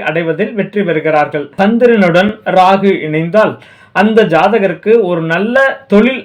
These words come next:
அதிபராகவும் சர்வதேச வணிகம் செய்பவராகவும் ஆகிறார்கள். அடுத்தபடியாக ராகுவின் இந்த பார்வை மங்களகரமானது. ராகு கிரகம் மூன்று,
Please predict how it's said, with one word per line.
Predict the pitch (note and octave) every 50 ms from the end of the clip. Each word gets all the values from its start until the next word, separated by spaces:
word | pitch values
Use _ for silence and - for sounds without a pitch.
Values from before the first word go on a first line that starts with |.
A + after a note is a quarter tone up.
| - D#3+
அதிபராகவும் | D#3 F#3+ F3+ F#3 F3+ E3+ E3 D#3+ D#3 E3 D3 E3 G#3 A#3 A#3 - _ _ _ _ _ _ _ _
சர்வதேச | - - F3+ F#3 G#3+ A3+ C4 B3+ C4+ C4 B3+ A3 - A#3+ A#3 G3 F3
வணிகம் | E3 G3 G3+ A3+ G#3+ G3+ G3+ G#3
செய்பவராகவும் | G3+ F#3+ F3+ F#3+ F3 F3+ F3+ F3 E3+ D#3+ D#3+ F3 F3+ G#3+ - - - _ _ _ _ _ _ _ _ _ _ -
ஆகிறார்கள். | G3+ G#3+ G#3 F#3 F#3+ F3 D#3+ D3+ C3+ D#3+ - - - _ - _ _ _ _ _ _ _ _ _ _ _ _ _ - G#3+
அடுத்தபடியாக | A#3+ D4+ D4 - D#4 D4 C#4 A#3 A#3 A3+ G#3 A3 G3+ B3+ A#3 E3 D#3 E3 F#3+ G#3+ G#3 G3+
ராகுவின் | G3 G3+ A#3 C4+ C4+ B3 C#4+ C4+ B3+ C4+ C#4+ D4+ C#4+ - - G#3+
இந்த | A3 A3 G#3 G#3+ G#3 G#3 - G3+
பார்வை | F#3+ G3 A3+ C4 D4 D4 C4+ A#3 F3 D3 - - - E3+
மங்களகரமானது. | F3+ G3+ A3 A3+ A3+ G#3+ G3+ G3 G3+ F#3+ F#3+ F#3+ F#3 F#3 F3+ F3+ E3+ D3+ D3 C#3+ - _ - E3+ D#3 D#3
ராகு | E3 E3 F3+ F#3+ G3+ G3+ F#3+ F3 F3+ F3 D#3 D3
கிரகம் | D#3 D3+ D#3 D#3 D#3 E3 F#3+ G3 F#3 F3
மூன்று, | F3+ G3 F#3+ F3+ E3 D#3+ D#3+